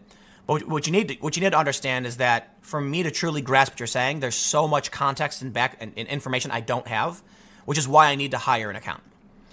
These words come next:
And of course, that's why people hire people for expertise. Now think, and that's why people go to journalists for expertise, to, like, tell me what's going on.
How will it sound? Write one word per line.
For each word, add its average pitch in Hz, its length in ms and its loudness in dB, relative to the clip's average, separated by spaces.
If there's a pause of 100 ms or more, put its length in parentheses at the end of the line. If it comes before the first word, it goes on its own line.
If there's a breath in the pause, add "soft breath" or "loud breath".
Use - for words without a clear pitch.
(160 soft breath)
And 139 380 4
of 170 160 2
course, 247 280 8
that's 165 120 -4
why 190 80 4
people 196 320 -2
hire 254 300 4
people 131 260 -10
for 151 140 2
expertise. 160 580 -6 (400 loud breath)
Now 220 200 6
think, 247 260 0
and 196 100 4
that's 262 220 4
why 269 160 8
people 277 200 -2
go 285 100 0
to 285 60 -4
journalists 294 600 2
for 214 120 4
expertise, 220 500 0
to, 190 100 2
like, 185 160 2
tell 240 220 2
me 254 120 0
what's 196 180 -2
going 196 220 2
on. 247 220 2